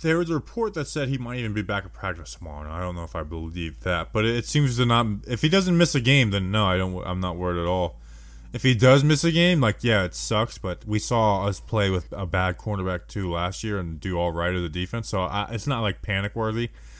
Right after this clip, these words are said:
Like, if James Bradbury would go out, I'd panic a lot more than it would be Adoree Jackson.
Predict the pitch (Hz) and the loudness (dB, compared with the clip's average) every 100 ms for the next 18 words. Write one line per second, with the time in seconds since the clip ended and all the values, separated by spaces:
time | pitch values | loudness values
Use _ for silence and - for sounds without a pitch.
0 | - - 117 101 139 139 107 120 117 104 | -10 -2 0 2 4 4 4 4 4 4
1 | 95 95 92 90 85 85 - 101 90 90 | 2 2 2 2 2 0 -2 -4 -4 -2
2 | 87 87 90 87 85 85 85 80 85 82 | -2 -2 -2 -4 -4 -4 -6 -4 -4 -4
3 | 85 82 78 85 80 - - | -4 -4 -4 -4 -6 -8 -14